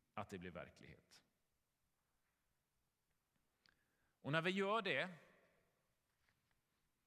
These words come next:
så blir resultatet lite mer äkta människor. Det blir vänskap på riktigt. Det blir förändring, det blir förvandling i människors liv. Det är så mycket i det här samhället som säger att vi ska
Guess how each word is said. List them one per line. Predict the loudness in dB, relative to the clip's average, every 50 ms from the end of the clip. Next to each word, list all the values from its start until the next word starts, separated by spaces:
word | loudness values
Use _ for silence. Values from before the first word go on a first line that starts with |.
| _ _ _
så | -14 -10 -8 -6
blir | -4 -4 -4 -2 -2
resultatet | -2 -4 -4 -6 -10 -8 -6 -4 -4 -4 -4 -8 -10 -8
lite | -6 -6 -6 -6 -8 -10 -12 -10
mer | -8 -8 -8 -8 -10 -12 -12 -14
äkta | -14 -14 -14 -14 -12 -10 -10
människor. | -8 -10 -12 -14 -16 -20 -20 -20 -20 -20 -20 -20 -20 -20 _ _ _
Det | -2 -2 0
blir | 0 0
vänskap | -2 0 0 0 2 2 0 -2 -4 -6 -4 -4 -4 -4 -4
på | -4 -4 -4
riktigt. | -4 -6 -8 -12 -10 -8 -8 -8 -8 -10 -16 -20 -20 _ _ _ _ _ _ _ _ _ _ _ _ _ _
Det | -6
blir | -4 -2 -4
förändring, | -2 -2 -2 2 2 2 2 2 0 -4 -6 -4 -2 -2 -2 -2
det | -4
blir | -4 -4 -6
förvandling | -4 -4 -4 -2 0 0 0 0 0 -2 -4 -4 -4 -4 -4
i | -2
människors | -2 -2 -2 -4 -6 -8 -8 -8 -8 -8 -8
liv. | -8 -6 -6 -8 -10 -14 -18 -20 _ _ _ -20 -20 -20 -20 -10
Det | -6 -4
är | -4
så | -4 -4 -6 -8 -8 -6 -6 -4 -4 -4 -4
mycket | -2 -4 -4 -6 -6 -4
i | -4 -2
det | 0 2
här | 2 2 0
samhället | 0 -2 -4 -4 -2 -2 -4 -4 -4 -4 -6
som | -8 -4
säger | -2 0 2 2 2
att | 0 0 -2
vi | -4 -4
ska | 0 0 0 0 0 -2